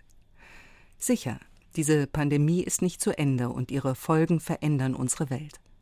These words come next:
Aber wenn wir ausschließlich auf unsere Ängste und Sorgen blicken, bleiben wir allzu schnell ohnmächtig gefangen.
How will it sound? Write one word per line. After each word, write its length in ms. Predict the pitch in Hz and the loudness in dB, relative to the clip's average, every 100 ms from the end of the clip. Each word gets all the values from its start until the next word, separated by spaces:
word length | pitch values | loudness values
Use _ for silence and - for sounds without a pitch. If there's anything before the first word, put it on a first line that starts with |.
| _ _ - - - - - | _ _ -20 -20 -20 -12 -2
Aber 180 | 180 | 2
wenn 180 | 175 202 | 6 6
wir 260 | 196 190 175 - | 6 4 2 0
ausschließlich 680 | 254 - - 233 214 - | 0 -2 -2 -2 -4 -6
auf 120 | - - | -8 -4
unsere 280 | 170 156 - | -4 -4 -4
Ängste 400 | 190 226 - 139 | 0 0 0 -4
und 200 | 131 131 | -4 -4
Sorgen 480 | 120 151 190 165 127 | 0 2 2 0 0
blicken, 400 | 123 123 160 175 - - - - | -2 0 2 2 0 -18 -20 -12
bleiben 340 | - 165 175 156 | 0 2 4 2
wir 300 | 156 151 - | 2 0 -2
allzu 240 | 220 - | -4 -2
schnell 340 | 180 160 151 - | -4 -2 -2 -2
ohnmächtig 640 | 151 147 131 127 - 127 - | -2 0 0 -4 -6 -10 -6
gefangen. 480 | 165 - - - | -8 -6 -6 -6